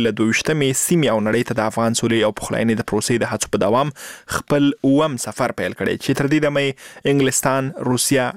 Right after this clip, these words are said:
افغانستان او پاکستان ته سفرونه کړي. د ده سفر د مې تر یولسمې دوام کوي او قطر ته هم تلونکی دی، څو له طالبانو سره خبرې وکړي. په اسلام آباد کې د پاکستان د بهرنیو چارو له وزیر شاه محمود قریشي سره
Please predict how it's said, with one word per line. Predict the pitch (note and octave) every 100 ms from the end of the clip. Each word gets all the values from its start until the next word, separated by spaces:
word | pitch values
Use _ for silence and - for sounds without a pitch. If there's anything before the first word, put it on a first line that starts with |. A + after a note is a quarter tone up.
| C3+
افغانستان | A2+ A#2+ A#2 C3+ B2
او | -
پاکستان | G#3+ - - G2+
ته | -
سفرونه | - - - -
کړي. | F#2+ - - - - -
د | D#3
ده | F#3
سفر | - D#3+ D#3+ D3
د | C#3
مې | C#3+ C3+
تر | B2
یولسمې | A2+ A2+ C3+ A#2
دوام | A2 B2+ C3
کوي | C3+ B2
او | A2 -
قطر | A#2 A#2+
ته | A#2
هم | A#2 A2
تلونکی | C3 C3+ C3+ C3+
دی، | -
څو | C#3+ C3
له | G#2
طالبانو | A2 C3 A#2 -
سره | G#2+
خبرې | F#2+ - D#2+
وکړي. | - - E3+ -
په | G3
اسلام | F#3 D#3
آباد | E3 D3
کې |
د | C#3
پاکستان | B2 - C#3
د | B2
بهرنیو | A#2+ B2+ C3
چارو | A#2 A2
له |
وزیر | A2+ C3+ - - - -
شاه | C#3+ B2+
محمود | B2+ -
قریشي | A#2 A#2+ C3
سره | C#3 C3